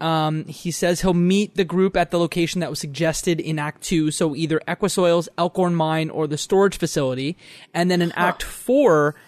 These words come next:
Speaker 1: he also shows up again, but I, I, I don't exactly remember where, but he starts to allude that, like, he's doing an experimental stage production of Death of a Hired Man, and specifically talks about Frost and how he's used three sources of light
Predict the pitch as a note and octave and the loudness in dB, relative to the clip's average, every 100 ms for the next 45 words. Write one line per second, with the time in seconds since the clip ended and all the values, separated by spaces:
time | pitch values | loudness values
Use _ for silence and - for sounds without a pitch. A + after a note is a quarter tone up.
0 | _ - G3 - G3+ G3+ A#3 F#3+ - F3 | _ -10 -6 0 2 4 2 4 2 2
1 | F3 D#3 D#3 D3 D3 D3+ D3+ D3+ - D#3+ | 2 -2 -2 -2 -2 0 0 0 0 -4
2 | - - - D#3+ F3+ F#3 E3+ E3 F#3 E3+ | -4 -8 -4 0 2 2 0 -2 0 0
3 | E3 D#3+ D#3 D#3 D#3 D3+ C#3 - - - | 0 0 0 0 2 2 0 -4 -14 0
4 | F#3+ F3 F#3+ F#3+ - F#3+ E3 F3 E3 E3 | 0 2 2 0 2 2 4 2 2 0
5 | D#3+ D#3 D3 - - - _ - F3+ C#3+ | 0 0 -2 -10 -20 -20 _ -2 -2 0
6 | F3+ F3 E3+ E3+ - E3 D#3+ D#3+ - E3 | 2 4 4 0 -2 0 0 0 -2 -2
7 | D#3 D#3 D3+ - D#3 - D#3 D3+ - D3 | 0 0 -2 -2 -4 -2 -2 -2 -4 -4
8 | D3 C3 D3 C#3+ C#3 C#3 C#3 F3 A3 G#3+ | -6 -6 -10 -10 -8 -6 -4 -2 0 2
9 | G3+ G3+ - - - F3 D#3+ - - F3+ | 0 -2 -6 -14 -4 -2 -2 -4 -2 -2
10 | E3+ E3+ D#3 - E3+ D#3+ - D#3 D3 - | -2 -2 -2 -2 -2 -2 -2 -2 -2 -2
11 | - G#3 F#3+ F#3+ - - D#3 D3+ C#3 D#3 | 0 2 4 2 0 -6 -6 -4 -4 -2
12 | D3+ D3 D3 D3 _ - _ - F3+ D#3 | 0 0 0 -2 _ -20 _ -8 -4 -2
13 | E3+ F3 D#3+ G3 - - G3 F#3 - F3+ | 2 2 2 -2 -4 0 0 0 2 0
14 | D#3 D#3 D#3+ D3 D3+ E3+ F#3+ - | 0 -2 -4 -2 0 2 0 -4